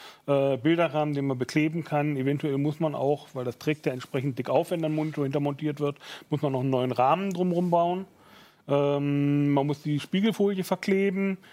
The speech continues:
Ähm, muss den Monitor dann aufmachen, weil der muss ja von seinem Gehäuse befreit werden, zumindest an der Front, damit das Display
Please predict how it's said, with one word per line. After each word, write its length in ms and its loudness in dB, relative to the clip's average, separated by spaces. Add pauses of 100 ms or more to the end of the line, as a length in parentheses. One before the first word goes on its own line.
(260)
Ähm, 720 2 (440)
muss 140 0
den 120 0
Monitor 340 0
dann 300 -2 (120)
aufmachen, 600 0
weil 120 0
der 80 -2
muss 200 -4
ja 100 0
von 160 -6
seinem 140 -4
Gehäuse 320 0
befreit 400 -2
werden, 180 0
zumindest 480 -2
an 80 -6
der 80 -4
Front, 260 -4
damit 280 -6
das 140 -6
Display 480 -2